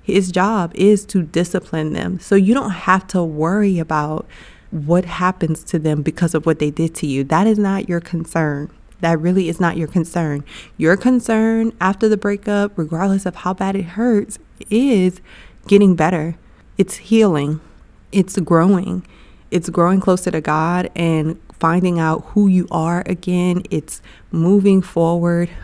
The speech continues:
with the pieces that you have and asking God to put those pieces together to make you whole and beautiful. It's about letting God fill your voids. And it's all, it's about finding your purpose and calling and walking in that, putting God in his proper place.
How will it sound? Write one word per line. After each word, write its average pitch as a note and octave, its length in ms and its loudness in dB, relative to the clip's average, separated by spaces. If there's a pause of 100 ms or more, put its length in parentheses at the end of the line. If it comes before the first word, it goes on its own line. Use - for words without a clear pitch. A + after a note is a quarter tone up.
(120)
with D#3+ 340 0
the E3+ 80 -8
pieces G3 560 -2
that E3+ 260 -8
you E3 100 -4
have D#3 440 -2
and E3 180 -4
asking E3 360 -2
God D#3+ 240 -4
to - 80 -16
put F#3 220 -4
those F3+ 220 -2
pieces F3+ 380 -4
together D#3+ 560 -2
to E3 140 -8
make D3+ 280 -4
you D3+ 200 -4
whole F3 640 0
and D3 300 -4 (340)
beautiful. F#3 360 2
It's F#3 140 -2
about D#3+ 400 -4
letting E3 280 -2
God D#3+ 200 -4
fill D3+ 200 -4
your C#3+ 160 -4
voids. F3 540 -2 (380)
And G#3 140 6
it's G3 140 4
all, G3 400 -2
it's G3 200 2
about F#3+ 380 0
finding F3+ 380 4
your F#3 100 2
purpose F3+ 400 0
and F#3 140 0
calling F3 440 0
and E3 140 -2
walking E3+ 420 0
in E3 200 0
that, E3 280 -2 (360)
putting F#3+ 240 2
God F3 160 0
in F3 80 2
his F3+ 160 0
proper D#3 340 -6
place. E3 460 -4